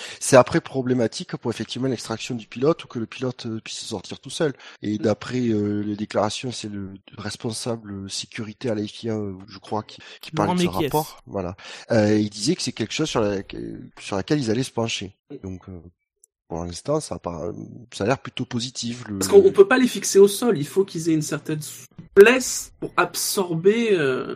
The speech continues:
Speaker 2: Oui.
Speaker 3: justement le choc.
Speaker 2: Et bizarrement, quand personne ne meurt, il y a, l'enquête dure deux semaines et on a très vite les conclusions. Des
Speaker 3: Mm.
Speaker 2: conclusions qui paraissent, euh, vi-, viables, quoi.
Speaker 3: Oui, oui, voilà, euh,
Speaker 2: Bien.
Speaker 3: on a les chiffres et tout, euh.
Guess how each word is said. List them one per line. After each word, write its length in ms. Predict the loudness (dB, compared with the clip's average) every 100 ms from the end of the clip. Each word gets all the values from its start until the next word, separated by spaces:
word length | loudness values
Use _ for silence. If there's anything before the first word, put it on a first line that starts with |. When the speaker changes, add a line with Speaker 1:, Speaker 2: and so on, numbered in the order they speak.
| -2
Speaker 2:
Oui. 160 | -2 -2
Speaker 3:
justement 180 | -2 2
le 100 | 2
choc. 360 | 0 -6 -8 -18 _ _ _ _ -20 _ _ -8
Speaker 2:
Et 120 | -4
bizarrement, 500 | 0 2 2 2 -2
quand 160 | -4 -4
personne 400 | -4 -2 -4 -2
ne 100 | -2
meurt, 280 | -2 -2 -2
il 60 |
y 260 | -2 0 0
a, 40 |
l'enquête 580 | -2 -6 -4 -4 -4 -20 -10
dure 180 | -8 -4
deux 140 | -4
semaines 440 | -4 -2 0 0 -2
et 200 | -2 -2
on 160 | -2
a 100 | -4
très 300 | -6 -4 -4
vite 240 | -2 -4 -6
les 80 | -6
conclusions. 540 | -6 -6 -6 -6 -10 _ _
Des 280 | -4 0 0
Speaker 3:
Mm. 240 | -2 -6 -12
Speaker 2:
conclusions 460 | -8 -6 -6 -4 -4
qui 160 | -4 -10 -6
paraissent, 480 | -6 -4 -8 -8 -10
euh, 320 | -8 -8 -10 -12 -16 -16 -18 -20 -18
vi-, 540 | -16 -14 -14 -12 -4 -2
viables, 320 | -2 -2 -12
quoi. 220 | -16 -18 -4
Speaker 3:
Oui, 120 | 2 4
oui, 200 | 4 0 -2
voilà, 320 | -4 -4 -8
euh, 180 | -10 -12 -14 -18 _ _ -8
Speaker 2:
Bien. 160 | -6 -4
Speaker 3:
on 60 | -2
a 60 | 2
les 120 | 2
chiffres 480 | 2 -4 -6 -4 -6
et 40 |
tout, 360 | -4 -4 0 0
euh. 260 | -2 -8